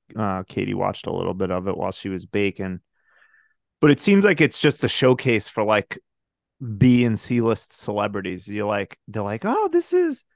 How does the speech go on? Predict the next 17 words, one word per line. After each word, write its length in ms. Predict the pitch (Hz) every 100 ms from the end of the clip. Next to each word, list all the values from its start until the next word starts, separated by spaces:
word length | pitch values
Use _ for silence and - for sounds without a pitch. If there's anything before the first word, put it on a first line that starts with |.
| _ _ _ -
you 100 | 302
know, 160 | 302
John 380 | 240 165 160 214
Smith, 420 | - 220 359 349 -
like, 240 | 143 143 -
from 340 | - 160 160
whatever," 460 | 175 214 320 254 135
and 100 | 123
you're 120 | 120
just 100 | 139
like, 140 | 127
"Who 160 | 220 370
the 100 | 302
fuck 260 | 339 330
is 120 | 302 320
this 180 | 339
guy?" 400 | - 104 110 104